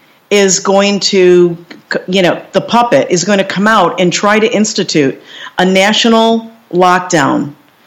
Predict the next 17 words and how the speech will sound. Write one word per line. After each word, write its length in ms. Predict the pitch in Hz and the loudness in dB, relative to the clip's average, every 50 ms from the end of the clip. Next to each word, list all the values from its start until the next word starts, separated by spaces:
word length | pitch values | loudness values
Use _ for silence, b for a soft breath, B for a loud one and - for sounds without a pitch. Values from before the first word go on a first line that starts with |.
| b b b _ | b b b _
This 220 | - 214 220 - - | 0 0 0 2 2
is 180 | 254 247 208 | 2 2 2
another 800 | 202 180 180 180 185 196 196 190 220 214 214 208 214 214 - - - _ _ _ _ _ _ _ _ _ _ _ - | 2 2 2 2 4 2 2 2 2 2 2 2 0 -4 -6 -12 -20 _ _ _ _ _ _ _ _ _ _ _ -20
huge 500 | - - - - 202 208 214 226 202 - | -16 -10 -4 -2 0 2 2 2 0 0
step, 560 | - - - - 175 147 143 - - - - 156 | -4 -4 -2 0 0 0 0 -2 -4 -12 -18 -8
bold, 600 | 151 190 190 202 202 214 226 233 233 214 - - | -2 0 2 4 4 6 6 6 4 2 0 -2
aggressive 640 | 170 170 170 - 170 180 180 180 - - 202 196 190 | -4 -4 -4 -2 -2 0 0 0 0 -2 -2 0 0
step. 500 | - - - 170 143 139 139 - - B B B B B B B B | 0 0 0 0 0 -2 -2 -6 -10 B B B B B B B B
We 180 | 185 208 233 | 0 2 4
don't 180 | 240 269 226 226 | 4 4 2 2
have 160 | 233 233 208 | 2 2 2
a 80 | 208 196 | 2 0
minute 380 | 190 185 185 180 180 165 - | 2 2 2 2 0 -2 -4
to 100 | - 180 | -4 -4
spare. 540 | 160 - - - - 160 143 139 - - - - _ b b b b b b b | -4 -4 -2 -2 0 0 0 0 -2 -6 -12 -18 _ b b b b b b b
Uh, 560 | 196 180 170 170 165 165 160 160 - - 156 | 0 0 2 2 2 2 0 0 -4 -4 0
this, 500 | 196 233 247 - - - - - - | 2 2 2 2 -2 -6 -8 -12 -20